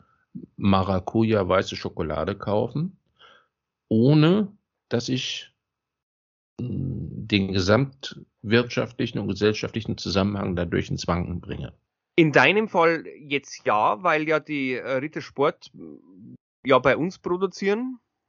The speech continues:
Speaker 2: Das heißt, du hast jetzt einmal die Volkswirtschaft ja nicht verlassen. Du hast ja deine Euros dem,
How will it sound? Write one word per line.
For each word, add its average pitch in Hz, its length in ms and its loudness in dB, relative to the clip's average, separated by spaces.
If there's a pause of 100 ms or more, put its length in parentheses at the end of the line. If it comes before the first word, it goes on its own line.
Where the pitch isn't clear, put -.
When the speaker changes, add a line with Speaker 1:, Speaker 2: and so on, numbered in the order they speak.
Speaker 2:
Das 131 160 -8
heißt, 147 280 0
du 156 140 -2
hast 160 200 2
jetzt 160 180 -4
einmal 147 300 2
die 143 120 -6
Volkswirtschaft 147 600 0
ja 135 60 2
nicht 165 200 -6
verlassen. 117 400 -2
Du 127 100 -2
hast 135 160 -2
ja 139 80 0
deine 127 360 0
Euros 143 440 -2
dem, 123 440 -2